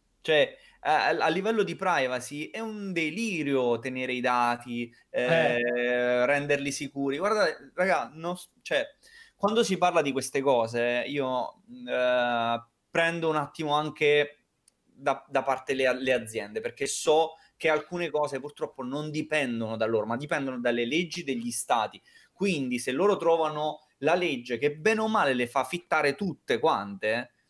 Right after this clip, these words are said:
Speaker 1: è ovvio che useranno quella, perché gli semplifica la vita. Ma lo farei anch'io in tutta tranquillità, se ovviamente quella roba non mi va a incidere sul fatturato, perché è tutto lì e gira tutto attorno ai soldi.
Speaker 2: Mm.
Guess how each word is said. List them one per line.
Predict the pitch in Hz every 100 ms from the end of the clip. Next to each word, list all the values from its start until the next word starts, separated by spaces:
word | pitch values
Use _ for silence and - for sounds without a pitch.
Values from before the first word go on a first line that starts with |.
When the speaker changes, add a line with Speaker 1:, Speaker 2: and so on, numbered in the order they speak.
| _
Speaker 1:
è | - 165
ovvio | 233 160 156
che |
useranno | 143 135 139 135 131
quella, | 127 135 120 117
perché | 120 - 170
gli | 175
semplifica | 165 156 156 180 170 151
la | 131
vita. | 147 135 104 - _ _ _ _ _ _ -
Ma | 143
lo | 151
farei | 180 190 196
anch'io | 175 156 202 190
in | 156
tutta | 175 175
tranquillità, | 151 143 135 131 135 185 143 101 - -
se | - - 233 -
ovviamente | 139 120 180 139 160 147
quella | 123 131 170
roba | 139 143 143 156
non | 139 123 143
mi | 139
va | 147
a |
incidere | 165 127 - 135 139 117
sul | 135
fatturato, | 127 123 - 139 170 113 98
perché | 104 -
è | 107
tutto | - 131 -
lì | 123 135 -
e | 113
gira | 113 110
tutto | 110 117 -
attorno | - 117 117
ai | 120
soldi. | 147 - 196
Speaker 2:
Mm. | 170